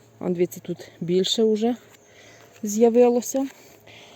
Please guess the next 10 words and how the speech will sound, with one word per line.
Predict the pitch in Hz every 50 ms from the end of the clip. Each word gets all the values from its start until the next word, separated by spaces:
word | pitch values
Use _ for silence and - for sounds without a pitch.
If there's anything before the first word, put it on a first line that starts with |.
| - - - -
Е, | - 220 214 208 208
щоб | 202 - - - - - - - - - - - - - 233 202
білокрилка | 190 208 240 240 240 233 - - 262 277 285 269 247 233 - - 233 208 190 185 - - - - - - _ _ _ _ _ _ _ _ _ _ _ _
була | 190 180 214 233 247 247 226
на | 208 202 202
листі, | 208 214 233 262 285 320 - - - - 208 185 - - _ _ - - - - - - - -
я | - 190 190 214 220 240
вас, | 262 311 285 233
друзі, | 196 208 208 208 196 202 208
запевняю, | 196 214 208 - 226 220 220 214 196 180 165 165 165